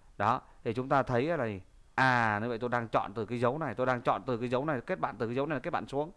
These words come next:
Đấy, chúng ta thấy là đó, bên này thành công này. Đó, hai người nó kết bạn thành công đó. Đấy, chúng ta thấy này. Như vậy là gì? Cái tệp U I D của chúng ta chất, chất lượng á, thì đồng nghĩa với việc là gì? Là chúng ta có, có người bạn bè chất lượng, vậy thôi.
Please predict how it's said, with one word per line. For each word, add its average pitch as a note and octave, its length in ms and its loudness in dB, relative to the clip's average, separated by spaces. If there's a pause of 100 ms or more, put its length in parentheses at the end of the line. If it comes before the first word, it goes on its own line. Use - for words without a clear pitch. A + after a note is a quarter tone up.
(360)
Đấy, F3 100 4
chúng F#3+ 80 2
ta F3 100 4
thấy D#3+ 120 0
là F3+ 80 0
đó, D#3+ 220 0
bên E3 120 -2
này D3 120 0
thành C3 140 -6
công C3+ 180 0
này. B2 80 -6 (800)
Đó, C3+ 140 4
hai F3 220 2
người C#3+ 200 2
nó C3 80 0
kết C#4+ 160 -6
bạn F#2 140 -2
thành B2 120 -6
công C#3 220 2
đó. D3+ 120 -4
Đấy, F#3 180 -4
chúng F#3 100 -10
ta E3+ 120 0
thấy D3+ 160 -2
này. D#3+ 80 -10 (400)
Như F3 120 2
vậy D#3+ 140 6
là C3+ 80 4
gì? A#2 240 0 (180)
Cái G#3 100 2
tệp D#3+ 240 4
U F3+ 180 4
I E3 80 4 (140)
D C#3+ 40 -2
của A#2+ 60 -2
chúng C3 100 -6
ta D#3+ 120 2
chất, G3+ 280 -6
chất A#3 160 0
lượng A3+ 180 2
á, E3+ 100 -4 (100)
thì B2 140 -4 (120)
đồng C#3 320 4
nghĩa D3+ 160 2
với G#3 120 4
việc D#3+ 200 0
là B2+ 100 2
gì? C3+ 300 0
Là C3+ 160 0
chúng D3+ 200 -10
ta E3 140 2
có, E3+ 360 2 (840)
có F3+ 200 4
người G#3+ 160 0
bạn E3 160 2
bè D#3+ 140 4
chất G3+ 160 -2
lượng, F#3+ 440 -2
vậy - 140 -6
thôi. A3 420 -2